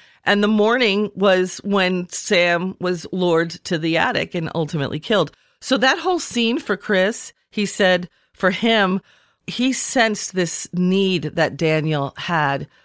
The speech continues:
to feel what it was like to, to kill based on this role that was something he embodied. And I'm wondering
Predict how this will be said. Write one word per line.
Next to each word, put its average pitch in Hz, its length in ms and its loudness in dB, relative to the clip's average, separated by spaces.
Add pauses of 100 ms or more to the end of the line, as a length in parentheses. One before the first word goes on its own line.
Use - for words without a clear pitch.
(160)
to 190 140 -4
feel 175 560 0 (360)
what 180 140 -2
it 151 60 0
was 156 180 -4
like 175 220 0
to, 170 180 -4
to - 240 -10
kill 240 340 0
based 175 320 -2
on 185 120 0
this 170 180 -4
role 226 340 -2
that 175 180 -2
was 160 240 -4 (200)
something 208 480 -2
he 185 340 0
embodied. 170 800 -4 (500)
And 180 140 0
I'm 190 220 2
wondering 214 520 0